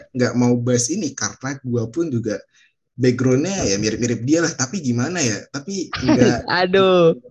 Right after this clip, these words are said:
Speaker 1: bukan mirip-mirip.
Speaker 2: <laughs> Sombong yang terselubung
Speaker 1: Ntar dulu,
Speaker 2: ya.
Speaker 1: ntar dulu. Makanya gue bilang, "Ntar dulu," karena gue pernah
Speaker 2: Oke.
Speaker 1: berasa di fase kayak gitu, gitu kan, kan. Pernah merasa kayak di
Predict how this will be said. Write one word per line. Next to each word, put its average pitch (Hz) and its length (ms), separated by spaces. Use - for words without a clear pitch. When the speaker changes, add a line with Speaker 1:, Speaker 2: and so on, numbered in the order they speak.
Speaker 1:
bukan 165 340
mirip-mirip. 185 440
Speaker 2:
<laughs> - 40
Sombong 196 380
yang 240 140
terselubung 214 420
Speaker 1:
Ntar - 180
dulu, 233 240
Speaker 2:
ya. 202 80
Speaker 1:
ntar - 240
dulu. 208 560
Makanya 262 520
gue 440 80
bilang, 381 280
"Ntar 131 240
dulu," 160 400
karena 123 240
gue 170 240
pernah 151 240
Speaker 2:
Oke. 127 80
Speaker 1:
berasa 117 320
di 135 140
fase 113 340
kayak 110 180
gitu, 117 160
gitu 98 240
kan, 101 240
kan. 104 240
Pernah 113 320
merasa 107 400
kayak 101 160
di 98 80